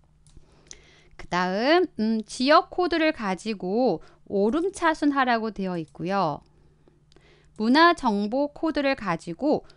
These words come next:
오름차순 정렬하라고 되어 있어요. 그래서 각각 오름차순 정렬해 주시면 되고요. 그 다음, 음, 티엑스티 문화 정보 코드 선택 한번 하시면 본문의 두 번째 컨트롤이네요.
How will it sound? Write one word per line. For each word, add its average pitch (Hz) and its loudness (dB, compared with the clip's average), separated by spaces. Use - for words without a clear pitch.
오름차순 302 2
정렬하라고 185 -4
되어 156 -10
있어요. - -18
그래서 - -12
각각 233 0
오름차순 262 2
정렬해 208 0
주시면 208 -4
되고요. 180 0
그 240 -10
다음, 240 4
음, 214 0
티엑스티 370 2
문화 240 4
정보 240 0
코드 208 -4
선택 254 -8
한번 226 0
하시면 247 2
본문의 277 4
두 214 -8
번째 302 2
컨트롤이네요. 202 0